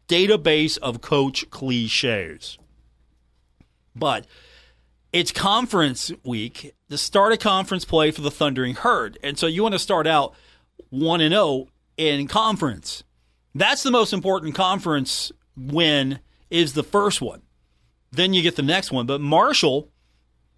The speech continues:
I think, has a shot at winning this conference this year. But it's got to do so by getting that first win. And Old Dominion's not a gimme.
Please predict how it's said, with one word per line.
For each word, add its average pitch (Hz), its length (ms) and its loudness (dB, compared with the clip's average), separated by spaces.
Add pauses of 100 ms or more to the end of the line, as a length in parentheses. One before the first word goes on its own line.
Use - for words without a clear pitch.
(600)
I 180 140 0
think, 190 220 -4
has 165 320 -2
a 151 80 -4
shot 135 480 0 (100)
at 135 300 -2
winning 127 400 -6
this 139 160 -4
conference 160 500 -4
this 110 240 -10
year. 98 180 -14 (440)
But 202 420 2 (480)
it's 165 220 -4
got 151 460 0
to 151 80 -6
do 175 340 0
so 131 460 0 (440)
by 139 140 -6
getting 143 300 0
that 135 200 -4
first 127 320 -6
win. 175 300 -2
And 123 180 -6 (320)
Old 156 160 -2
Dominion's 147 480 0
not 165 420 0
a 156 60 2
gimme. 127 440 -2